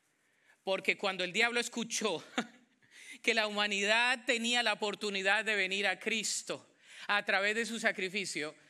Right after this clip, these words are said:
al diablo no le gustó. El diablo no le gusta cuando siempre mencionamos el nombre de Jesús porque es redentor, salvador,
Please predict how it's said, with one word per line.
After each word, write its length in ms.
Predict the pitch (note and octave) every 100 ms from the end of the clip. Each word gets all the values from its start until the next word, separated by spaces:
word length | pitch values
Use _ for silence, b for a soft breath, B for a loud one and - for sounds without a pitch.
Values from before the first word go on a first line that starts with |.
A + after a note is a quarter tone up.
| B
al 160 | D#3 D#3+
diablo 320 | F3 F3 E3
no 100 | D#3+
le 100 | D3+
gustó. 440 | C#3+ C3 - A2 - - _ _ _ _ _ _ _ _ b
El 180 | G3+ G3
diablo 300 | G#3 A3+ A#3+
no 120 | A#3
le 120 | A#3
gusta 560 | G#3+ B3+ A3+ - G3 G#3 B B
cuando 320 | A3 G#3 F#3
siempre 560 | - - B3 C4+ C4+ B3
mencionamos 680 | A3+ G#3+ G3+ G#3 G#3 G3 G3+
el 120 | F3
nombre 320 | G3 G#3 G3+
de 80 | F#3+
Jesús 380 | F#3 F3 A3 -
porque 300 | F#3 E3+ E3+
es 100 | -
redentor, 720 | - F3+ E3+ D#3 C3+ C3+ A2 - - - _ b b b
salvador, 800 | - G3 F3+ F3 E3+ E3 C#3